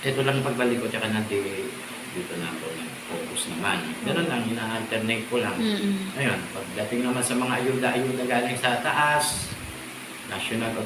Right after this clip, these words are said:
Speaker 1: provincial, ganyan,
Speaker 2: Opo.
Speaker 1: sa city, sisiguraduhin ko na lahat kayo, hindi man sabay-sabay, ang gusto ng inyong, ah, punong barangay, mabahaginan kayo pare-parehas.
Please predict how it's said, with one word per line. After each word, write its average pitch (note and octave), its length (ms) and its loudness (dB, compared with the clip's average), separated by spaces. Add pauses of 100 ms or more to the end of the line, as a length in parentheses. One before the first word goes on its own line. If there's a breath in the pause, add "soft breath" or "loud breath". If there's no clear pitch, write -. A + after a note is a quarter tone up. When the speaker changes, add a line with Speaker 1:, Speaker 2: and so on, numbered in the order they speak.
Speaker 1:
provincial, A2+ 560 0
ganyan, G3+ 320 4
Speaker 2:
Opo. G#3 160 4
Speaker 1:
sa - 400 -6
city, C3+ 480 4 (1500)
sisiguraduhin F3+ 880 10
ko D#3+ 160 8
na C3 320 4
lahat C3+ 240 4 (160)
kayo, C3 400 4 (480)
hindi C3 240 6
man C#3 320 4
sabay-sabay, B2+ 800 4 (560)
ang B2 160 0
gusto C3+ 240 2
ng C3 160 4
inyong, C3 280 2 (1400)
ah, A#2+ 400 8
punong B2+ 240 4
barangay, A#2 640 4 (640)
mabahaginan A#2 880 6
kayo G#2+ 240 0
pare-parehas. G2+ 1040 -6